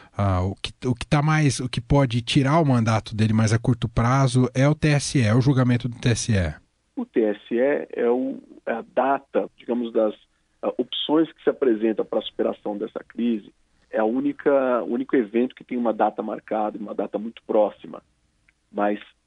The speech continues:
Speaker 2: é, é bom a gente sempre lembrar que o processo do T S E, ele trata de matéria absolutamente diferente, é, dessa,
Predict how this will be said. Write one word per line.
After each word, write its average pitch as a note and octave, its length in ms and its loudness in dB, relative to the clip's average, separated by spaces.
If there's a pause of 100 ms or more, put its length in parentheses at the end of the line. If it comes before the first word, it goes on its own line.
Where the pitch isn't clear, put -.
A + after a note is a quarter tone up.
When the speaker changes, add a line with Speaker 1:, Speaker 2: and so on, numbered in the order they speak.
Speaker 2:
é, G#2 220 -8
é A2 60 -6
bom B2+ 180 -2
a C#3+ 40 -2
gente C#3 200 -12
sempre A#2 240 -4
lembrar G#2+ 320 -4
que - 140 -8
o - 20 -6
processo - 540 -6
do - 80 -6
T - 160 -8
S F#2+ 160 -8 (100)
E, A#2+ 240 -4 (320)
ele A#2+ 140 -6
trata C#3+ 340 -2
de B2+ 60 -10
matéria B2 560 0
absolutamente C#3+ 800 -4
diferente, G#2 680 -4 (380)
é, F#2+ 240 -6
dessa, A2+ 640 -2